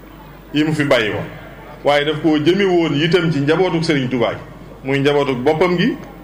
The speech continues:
muy ñi ko ci mag ak ñim ci mag, waaye itam muy taalibey sëriñ Tuubaa yi. Bari na fu yoonu murit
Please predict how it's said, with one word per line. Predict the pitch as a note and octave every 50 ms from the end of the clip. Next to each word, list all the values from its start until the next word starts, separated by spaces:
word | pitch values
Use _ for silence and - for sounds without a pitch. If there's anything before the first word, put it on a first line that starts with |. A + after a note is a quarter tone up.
| - - - -
muy | C3+ C3+ C#3
ñi | C#3 D3
ko | D3 D#3 D3+
ci | D3 D3
mag | D3 D3 D#3+ E3+ E3+ -
ak | C#3+ C#3 C3+
ñim | C#3+ C#3+ D3+ D#3 D3+
ci | D3 - -
mag, | C#3 E3+ G3 - - - - - - - - - - - - -
waaye | - B2+ C#3+ C#3+ C#3 C#3+ C#3+ C#3 C#3+
itam | C3+ C#3 D3+ C#3+ C#3+
muy | C#3+ D3 C#3 C#3
taalibey | D3 D3+ D3 D3 C#3+ C#3+ C#3+ C3+ C#3 C#3 C3+ C3+
sëriñ | C3+ D3+ C#3 C3+ C3 B2
Tuubaa | C3+ C3 A#2+ A2 F#2+
yi. | E2+ - - - - - - - - - - - - -
Bari | C3 D3+ E3 E3 D#3
na | D#3+ D3+ E3+ G#3+ A3 -
fu | - - D#3 D3
yoonu | C#3+ C#3+ D#3 E3+ F3+ F3+ F3 E3+
murit | E3 D#3+ D#3 D3+ D3+